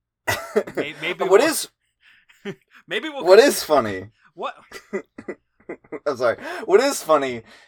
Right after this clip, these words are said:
Speaker 1: is, uh, I don't know if you've noticed the, you noticed the mouse over text on a lot of these comics?
Speaker 2: Which one? Any of them?
Speaker 1: Uh, the,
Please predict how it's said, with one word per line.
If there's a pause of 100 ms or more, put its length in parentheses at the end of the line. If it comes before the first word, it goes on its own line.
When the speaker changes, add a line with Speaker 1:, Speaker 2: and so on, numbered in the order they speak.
(120)
Speaker 1:
is,
uh,
I
don't
know
if
you've
noticed
the,
you
noticed
the
mouse
over
text
on
a
lot
of
these
comics? (2500)
Speaker 2:
Which
one? (960)
Any
of
them?
Speaker 1:
Uh,
the,